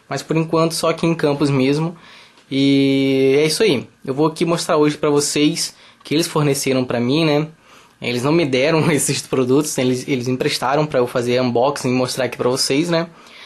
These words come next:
O, deixa eu mostrar aqui pra vocês, ó. O mousepad, o mousepad Razer Goletos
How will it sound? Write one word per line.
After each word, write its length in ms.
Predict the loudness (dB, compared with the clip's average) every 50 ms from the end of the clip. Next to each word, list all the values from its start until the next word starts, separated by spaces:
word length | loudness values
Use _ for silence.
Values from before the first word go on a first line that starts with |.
| -20 -20 -20 -20 -20 _ -6
O, 960 | -2 0 0 2 2 2 2 4 4 4 4 4 2 2 2 0 -2 -6 -8 -10 -12 -16 -20 _ _ _ _ _ _ _ -10
deixa 180 | -8 -8 -6 -4
eu 40 |
mostrar 220 | -4 -4 -4 -4 -8
aqui 80 | -6
pra 120 | -4 -4 -2
vocês, 400 | -2 -2 0 0 2 2 2 2
ó. 140 | 2 0 -2 -6 -10 -16 -20 -20 -20 -20 -20 -20 _ -20 -14 -8
O 300 | -6 -4 -2 0 0 0
mousepad, 1120 | 0 0 0 0 0 -2 -4 -6 -4 -2 0 0 0 0 -2 -2 -4 -2 -2 -2 -2 -4 -8 -14 -20 _ _ _ _ _ _ _ _ _ _ _ _ _ _ _ _ _ _ _ _ _ _ _ _ _ _ _ _ _ _ -20 -20 -20 -20 -14 -10
o 40 |
mousepad 1400 | -6 -4 -4 -4 -4 -6 -10 -10 -4 -2 0 0 0 0 -2 -2 -2 0 0 0 0 0 -2 -2 -4 -4 -6 -10 -14 _ _ _ _ -20 -20 _ _ _ -6 -2
Razer 420 | -2 0 0 -2 -2 -4 -4 -2
Goletos 840 | 0 2 2 4 4 4 2 2 0 -2 -6 -6 -4 -6 -8 -10